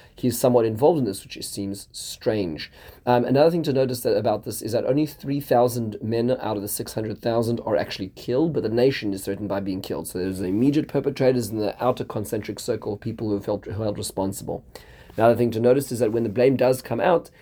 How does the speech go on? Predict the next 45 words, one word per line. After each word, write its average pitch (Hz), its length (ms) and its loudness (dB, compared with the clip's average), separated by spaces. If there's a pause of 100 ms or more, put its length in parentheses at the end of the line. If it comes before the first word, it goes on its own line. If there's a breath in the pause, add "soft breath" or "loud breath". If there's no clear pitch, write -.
(260 soft breath)
it 123 140 0
seems 139 220 0
to 135 80 -4
be 131 60 2
that 120 80 0
the 120 120 2
Jew, 120 220 2
it's 127 300 0
for 120 120 -2
the 113 80 -4
Jewish 143 280 4
people 143 240 -2
for 113 200 -6
their 104 80 -2
involvement, 123 580 2 (180 soft breath)
but - 80 -8
there's 131 160 2
also 175 440 4
an 131 80 4
accusation 120 580 -2
of 110 80 -4
Aaron, 151 320 4 (320 loud breath)
um, 120 520 6 (120)
and, 117 340 0
uh, 113 240 2 (120)
that, 110 180 2
that 113 200 -2
he 120 120 -2
was 101 140 -2
involved 98 400 -6
as 95 120 -8
well. - 240 -4 (260 loud breath)
Those 156 220 6
are 160 60 4
generally 131 440 4
text - 460 -6
issues. 98 380 -6
If 107 100 -8
you 131 140 -2
look 143 220 -2
at 143 60 0
the 123 100 4
greater 139 440 6
context, - 640 -2
another 139 340 2